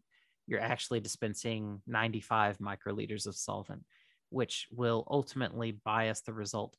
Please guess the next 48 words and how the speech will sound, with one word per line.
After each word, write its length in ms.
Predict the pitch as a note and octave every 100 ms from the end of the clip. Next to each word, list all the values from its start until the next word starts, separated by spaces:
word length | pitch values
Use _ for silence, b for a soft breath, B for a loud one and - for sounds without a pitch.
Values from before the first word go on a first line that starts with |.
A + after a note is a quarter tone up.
| -
up 220 | C#3 - _ _ - A#2+
because 440 | A2+ - C3 G#2+
you're 120 | A#2+
not 420 | A#2 A#2 B2 A#2+
diluting 600 | - A2 A2 A2+ A#2+ A#2
the 60 | G#2+
sample 500 | - A2 G#2 - F2+
as 160 | G2 -
much 300 | G#2+ G#2 -
as 160 | G2 -
you 80 |
should. 440 | G#2+ - G#2 G2+ - _ B B B _
Um, 360 | - A#2 G#2 G2+
same 340 | - C3+ B2
with 180 | A#2+ G#2
a 240 | F2 G2+ G2
balance. 640 | G#2 A2+ C#3+ D3+ - - -
Balance 520 | A2 A2 A#2 A2 -
can 180 | - A2
be 80 |
calibrated 580 | G2+ - A#2+ A#2 A2 A2
in 120 | G#2+
such 260 | G2+ G#2+ -
a 60 | G#2+
way 400 | A2+ A#2+ A#2+ A2+
that, 320 | G2+ G2+ - _ b b b _ -
uh, 120 | G#2
you 180 | G#2 G2+
think 320 | - C3+ D3
you're 120 | B2
measuring 760 | A#2+ A#2+ A#2 B2 A#2 A#2 A#2 A2 _ _ _
a 60 | -
hundred 340 | C#3+ C3 A2+
milligrams 540 | A#2+ B2+ A#2+ A2+ A2+ A2+
of 120 | G2+
sample 380 | - G#2+ G#2+ G#2+
and 100 | G#2
you're 140 | A2
actually 320 | A#2 - A#2+
measuring 400 | A2 G#2+ G#2 G#2+
a 40 | G#2+
hundred 280 | A#2+ A#2
and 80 | A2+
twenty-five 560 | - C3+ C3 E3 F#3 D#3
milligrams 640 | A2+ A2 G#2 G#2 G2+ -
of 60 | G2+
a 40 |
sample, 540 | - - - G2 G#2+